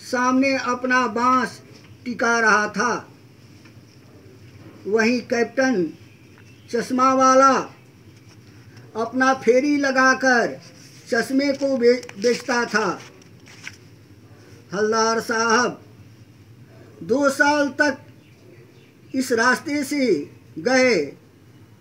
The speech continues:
नित्य प्रतिदिन उन्हें बदले हुए चश्मे ही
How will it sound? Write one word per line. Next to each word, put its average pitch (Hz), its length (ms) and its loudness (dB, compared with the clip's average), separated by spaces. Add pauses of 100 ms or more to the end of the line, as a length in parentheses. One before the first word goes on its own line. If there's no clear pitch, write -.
नित्य 277 280 -2
प्रतिदिन 254 1000 -2 (580)
उन्हें 247 380 0
बदले 254 420 -2
हुए 254 400 4 (380)
चश्मे 262 440 -2
ही 247 360 2